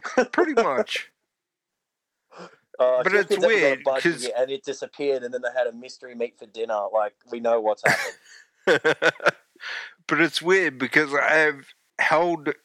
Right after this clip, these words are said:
Speaker 2: uh, birds of prey like hawks and owls on my arm at zoos.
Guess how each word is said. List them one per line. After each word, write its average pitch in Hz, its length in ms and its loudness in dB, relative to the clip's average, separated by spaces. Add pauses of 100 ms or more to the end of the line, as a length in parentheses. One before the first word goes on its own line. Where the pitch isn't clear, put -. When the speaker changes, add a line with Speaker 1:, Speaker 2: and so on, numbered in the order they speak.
(100)
Speaker 2:
uh, 127 840 4
birds 127 480 2
of 107 100 -6
prey 127 300 0
like 120 320 0
hawks 135 560 -2
and 117 500 -6
owls 123 520 0
on 117 180 -10
my 117 100 0
arm 120 500 0
at 101 220 -4
zoos. 113 600 -6